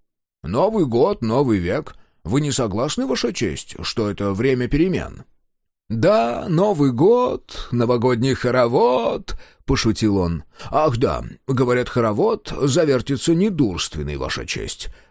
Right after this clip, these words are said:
Не сказывали вам?» «Несомненно, ему все известно», убедился Дон Рафаэль.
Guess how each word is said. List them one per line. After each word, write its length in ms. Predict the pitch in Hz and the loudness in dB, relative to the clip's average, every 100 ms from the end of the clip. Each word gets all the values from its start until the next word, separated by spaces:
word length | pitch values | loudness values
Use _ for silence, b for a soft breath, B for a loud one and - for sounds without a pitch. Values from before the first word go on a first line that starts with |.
| b | b
Не 320 | 113 143 165 | -2 2 2
сказывали 580 | 156 - 139 113 196 254 | 2 0 0 2 2 4
вам?» 360 | 269 269 269 - _ _ _ _ _ - | 4 2 0 -10 _ _ _ _ _ -12
«Несомненно, 1040 | 80 85 87 101 107 107 101 107 113 117 | -8 -6 -4 -2 0 0 0 0 -2 -2
ему 420 | 117 110 110 113 | 0 0 0 -2
все 400 | 107 - 113 113 113 | -4 -6 -4 -2 -2
известно», 840 | 95 95 110 110 - 76 64 - - b b | -2 -2 -2 0 -2 -8 -10 -12 -16 b b
убедился 480 | 123 117 107 98 92 | -2 0 0 0 -2
Дон 200 | 92 85 | -2 -4
Рафаэль. 440 | 76 - 64 - | -8 -10 -12 -14